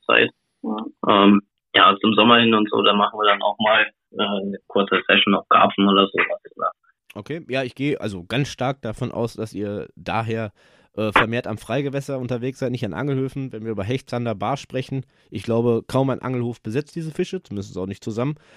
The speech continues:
Speaker 3: Ähm, also am Freigewässer. Gibt es denn,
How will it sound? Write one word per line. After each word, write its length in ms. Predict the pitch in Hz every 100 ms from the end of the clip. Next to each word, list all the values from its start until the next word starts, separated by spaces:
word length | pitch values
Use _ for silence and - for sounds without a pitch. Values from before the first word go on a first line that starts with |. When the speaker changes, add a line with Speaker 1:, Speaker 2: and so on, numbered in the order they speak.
| - _ _
Speaker 3:
Ähm, 460 | 120 123 131 123 120 - _ _ -
also 180 | 117 120
am 120 | -
Freigewässer. 680 | - 120 127 104 95 87 92
Gibt 180 | - -
es 100 | 233
denn, 240 | 185 135